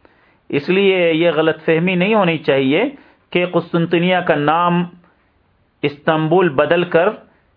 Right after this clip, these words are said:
محمد فاتح نے رکھا ہے۔ نہیں، پہلے سے اسے استنبول کہا جاتا تھا۔ اس کی وجہ یہ ہے کہ قسطنطین اعظم نے تین سو تیس عیسوی میں قدیم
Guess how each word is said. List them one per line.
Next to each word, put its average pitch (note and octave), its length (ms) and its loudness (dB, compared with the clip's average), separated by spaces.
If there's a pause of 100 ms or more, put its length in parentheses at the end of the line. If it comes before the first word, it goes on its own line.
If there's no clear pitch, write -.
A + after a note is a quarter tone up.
محمد D#3 460 0
فاتح C#3 360 0
نے C#3+ 120 0
رکھا A#2+ 380 -2
ہے۔ F3+ 100 -2 (460)
نہیں، D3 180 -2 (680)
پہلے E3+ 340 2 (100)
سے A#3 80 4 (120)
اسے G3 360 0
استنبول D3+ 560 -2 (100)
کہا B2 240 0
جاتا F2+ 220 0 (100)
تھا۔ - 100 -8 (560)
اس F#3 220 0
کی C4 80 0
وجہ A3+ 320 2
یہ B3+ 160 2
ہے C4 140 4
کہ A#3 180 0 (100)
قسطنطین F#3+ 720 0
اعظم E3+ 560 0
نے A#3 180 0 (160)
تین A3+ 280 0 (100)
سو G3+ 140 2 (180)
تیس A3+ 220 -2 (120)
عیسوی E3+ 380 -2
میں D#3+ 220 0 (540)
قدیم A3 380 0